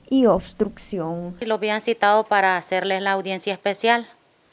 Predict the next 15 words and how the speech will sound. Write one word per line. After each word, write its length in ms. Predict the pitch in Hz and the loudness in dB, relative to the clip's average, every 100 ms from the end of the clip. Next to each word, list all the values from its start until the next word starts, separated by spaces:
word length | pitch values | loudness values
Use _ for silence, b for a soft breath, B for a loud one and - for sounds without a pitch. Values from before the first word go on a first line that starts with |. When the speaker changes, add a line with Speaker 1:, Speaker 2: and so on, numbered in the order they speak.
| b b b b - | b b b b 4
Speaker 2:
Era 320 | 214 233 247 | 6 8 6
a 20 | |
las 220 | 214 185 | 2 2
once 280 | 190 185 190 | -2 -4 -6
y 60 | 185 | -2
diez. 260 | 208 220 220 _ _ - | 0 -2 -6 _ _ -12
Yo 240 | 220 262 | 4 6
estaba 360 | 247 208 196 208 | 6 4 4 4
desde 200 | 208 208 | 4 0
las 160 | 190 | -2
seis 160 | - 190 | -2 -2
de 100 | 196 | 0
la 120 | 202 | 0
mañana 460 | 196 170 175 180 165 | -2 -4 -4 -4 -6
ahí. 240 | 160 156 | -8 -12